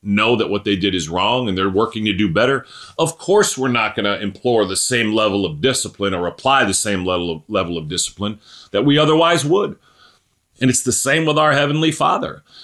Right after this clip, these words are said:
So again, in the fear of God, in the genuine fear of our Heavenly Father, fear knowing that he loves us enough and that he will discipline us,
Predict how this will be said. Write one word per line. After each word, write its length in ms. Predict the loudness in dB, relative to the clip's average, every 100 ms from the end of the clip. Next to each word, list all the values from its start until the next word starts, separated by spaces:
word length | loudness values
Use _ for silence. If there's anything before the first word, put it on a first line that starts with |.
| -10
So 320 | -2 2 2
again, 380 | 2 0 0 0
in 220 | 0 2
the 80 | 2
fear 500 | 0 0 4 4 4
of 140 | 4 4
God, 420 | 4 4 2 2
in 160 | 2
the 140 | 4 2
genuine 680 | -2 0 2 2 4 2 0
fear 640 | 2 2 4 4 0 -4 -6
of 140 | 0
our 200 | 2 2
Heavenly 420 | 2 0 0 -2
Father, 500 | 0 2 2 0 -2 -8 -16
fear 760 | -8 -4 0 4 6 4 2 -4 _ _
knowing 560 | 0 2 4 4 4 2
that 160 | 2
he 180 | 0 2
loves 400 | 4 4 4 2
us 240 | 0 0 -2
enough 540 | 0 2 0 -2 -10
and 160 | -8 -4
that 140 | -2
he 140 | 0 2
will 280 | 4 4 4
discipline 540 | 2 0 -4 -2 0
us, 380 | 0 0 -6